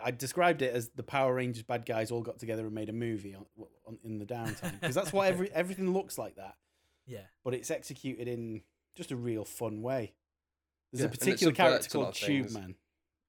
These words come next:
Speaker 1: Yeah.
Speaker 2: Tube Man.
Speaker 1: He's like a brain in a jar, and he's got no lines, but his,
Speaker 2: <laughs>
Speaker 1: his expressiveness in, in some of the scenes is
Speaker 3: Yeah.
Speaker 1: so perfect that
Speaker 3: It
Speaker 1: I,
Speaker 3: is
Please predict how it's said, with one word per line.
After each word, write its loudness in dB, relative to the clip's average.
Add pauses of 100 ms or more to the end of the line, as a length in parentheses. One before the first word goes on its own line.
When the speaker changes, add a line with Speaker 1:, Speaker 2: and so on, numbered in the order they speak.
(140)
Speaker 1:
Yeah. -4
Speaker 2:
Tube -2
Man. -12 (800)
Speaker 1:
He's -6
like 6
a 6
brain 4
in -2
a 0
jar, 2 (280)
and -2
he's 0
got 0
no 4
lines, 2
but -10
his, 0 (180)
Speaker 2:
<laughs> -10
Speaker 1:
his 2
expressiveness 0
in, -2
in -2
some 0
of 0
the 0
scenes 2
is 0
Speaker 3:
Yeah. 2
Speaker 1:
so 6
perfect 0
that -2
Speaker 3:
It 4
Speaker 1:
I, 8
Speaker 3:
is -2